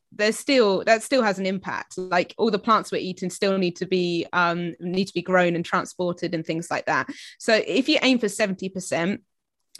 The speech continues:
I think you need to just look at what's important for you personally. That's definitely what I did. And I realized, you know what, I'm, I'm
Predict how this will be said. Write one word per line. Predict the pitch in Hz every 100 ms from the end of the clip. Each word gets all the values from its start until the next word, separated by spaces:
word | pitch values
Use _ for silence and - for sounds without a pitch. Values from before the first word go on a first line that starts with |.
| -
I | 214
think | 208 220 208
you |
need | 208 202
to | 220
just | 208 202 - - -
look | 208 240 240
at | 220
what's | 233 -
important | 214 214 196 196 165
for | 196
you | 180
personally. | - 185 180 - 165 147 175 190 - -
That's | - 214
definitely | 254 226 208
what | 180 -
I | 202 202
did. | 190 147 160 180 -
And | 202
I | 202
realized, | 202 196 190 185 180 185 -
you | 226
know | 226 214
what, | 180 - -
I'm, | 190 -
I'm | 196 196